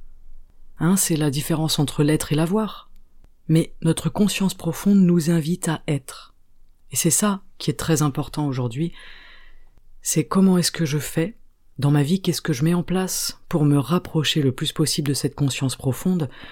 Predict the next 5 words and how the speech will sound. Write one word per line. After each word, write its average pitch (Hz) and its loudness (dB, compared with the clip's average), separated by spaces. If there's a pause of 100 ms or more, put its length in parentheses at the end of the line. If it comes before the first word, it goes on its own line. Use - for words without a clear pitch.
(420)
pour 151 0
m'aider 175 6
à 151 2
être - -2 (340)
profondément 165 2